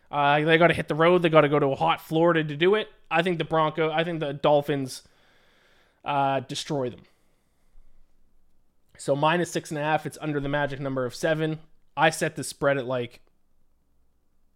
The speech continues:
minus eight. So I think we're getting a point and a half of value, including underneath the magic number of seven.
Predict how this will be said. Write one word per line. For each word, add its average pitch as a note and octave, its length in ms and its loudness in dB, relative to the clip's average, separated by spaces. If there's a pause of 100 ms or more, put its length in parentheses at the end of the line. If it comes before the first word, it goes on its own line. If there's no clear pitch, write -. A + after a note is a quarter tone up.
(380)
minus C3 340 -8
eight. D#3 300 -8 (1300)
So C#3 120 -14
I C3 60 -10
think D3 160 -10
we're C#3+ 60 -10
getting C#3+ 180 -8
a C#3 40 -8
point D3+ 280 -8
and C#3 80 -10
a - 20 -12
half C#3 240 -6
of B2+ 80 -14
value, C#3 460 -4 (240)
including C3+ 480 -6
underneath B2+ 300 -6
the C3 40 -12
magic B2 320 -10
number B2 160 -8
of G#2+ 100 -14
seven. C3+ 380 -10